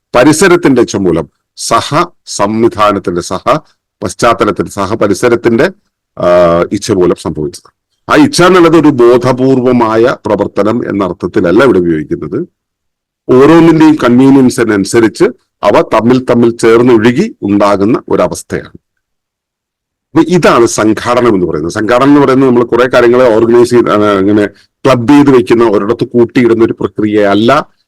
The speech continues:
എന്ന് കൃത്യമായി പറയാൻ വേണ്ടിയാണ് ഇത്രയും വിശദമാക്കി പറഞ്ഞത്. സംഘാടനം എന്നുള്ളത് ഒരു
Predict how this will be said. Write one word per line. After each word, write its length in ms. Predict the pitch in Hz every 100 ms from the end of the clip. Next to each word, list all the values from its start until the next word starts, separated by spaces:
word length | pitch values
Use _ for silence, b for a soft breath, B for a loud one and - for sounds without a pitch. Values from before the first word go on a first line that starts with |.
| -
എന്ന് 200 | 104 120
കൃത്യമായി 640 | 160 - 104 - 123 120 117
പറയാൻ 420 | 113 104 127 147
വേണ്ടിയാണ് 300 | 120 107 101
ഇത്രയും 260 | 82 107
വിശദമാക്കി 500 | 98 - 90 82 - 90
പറഞ്ഞത്. 340 | - - _ _ _ _ _ _ _ _ _ _ _ -
സംഘാടനം 480 | - 101 123 170 196
എന്നുള്ളത് 420 | 117 90 87 95 -
ഒരു 320 | 104 156